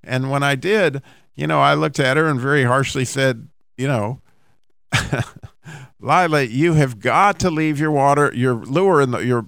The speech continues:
your bait in the water long enough for the trout to see it and try to bite it. You, you can't just re-, keep reeling it in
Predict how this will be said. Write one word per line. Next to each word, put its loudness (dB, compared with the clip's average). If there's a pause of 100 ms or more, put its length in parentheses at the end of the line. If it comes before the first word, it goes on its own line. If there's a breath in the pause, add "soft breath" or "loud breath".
your -6
bait -2
in -2
the 0
water 4
long 2
enough 0
for -4
the -6
trout 0 (400 soft breath)
to -4
see -2
it 2
and -2
try 2
to 2
bite 2
it. -2 (100)
You, -6
you -4
can't -6
just -4
re-, -8
keep -6
reeling -2
it -6
in -4